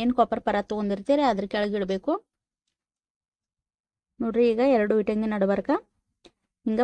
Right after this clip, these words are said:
ಪರಾತ್ ಕೆಳಗೆ ಇಡಬೇಕು. ಇದೇನ್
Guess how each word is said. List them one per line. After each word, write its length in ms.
ಪರಾತ್ 320
ಕೆಳಗೆ 360
ಇಡಬೇಕು. 380
ಇದೇನ್ 340